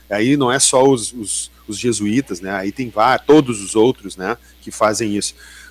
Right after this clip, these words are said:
Então, todos esses santos que têm esse perfil, ah, missionário, mesmo de se desalojar, de ir ao encontro, são,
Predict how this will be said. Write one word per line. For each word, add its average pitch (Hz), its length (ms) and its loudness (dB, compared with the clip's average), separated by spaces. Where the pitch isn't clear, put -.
Então, 117 320 0
todos 143 280 2
esses 147 240 2
santos 139 480 2
que 110 80 -18
têm 120 180 0
esse 120 200 0
perfil, 135 680 4
ah, 110 920 0
missionário, 104 640 2
mesmo 104 160 2
de 101 100 -12
se - 300 -6
desalojar, 110 580 4
de 107 160 -4
ir 120 100 2
ao 117 140 4
encontro, 113 500 -2
são, 110 440 -6